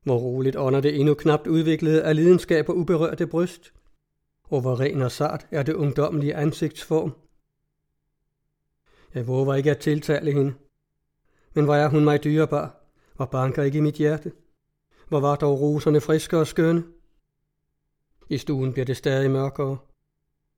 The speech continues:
Det nedbrændte lys sprutter, og urolige skygger danser hen over det lave loft.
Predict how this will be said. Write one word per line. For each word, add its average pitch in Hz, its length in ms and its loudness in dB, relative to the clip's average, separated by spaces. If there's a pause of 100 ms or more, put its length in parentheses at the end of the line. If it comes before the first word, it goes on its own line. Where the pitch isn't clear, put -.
(100)
Det 135 100 2
nedbrændte 143 500 0
lys 156 200 -2
sprutter, 151 420 -4 (480)
og 147 80 2
urolige 131 500 -2
skygger 139 340 -2
danser 139 360 0
hen 147 160 2
over 143 160 2
det 143 120 0
lave 143 260 2
loft. 147 420 -4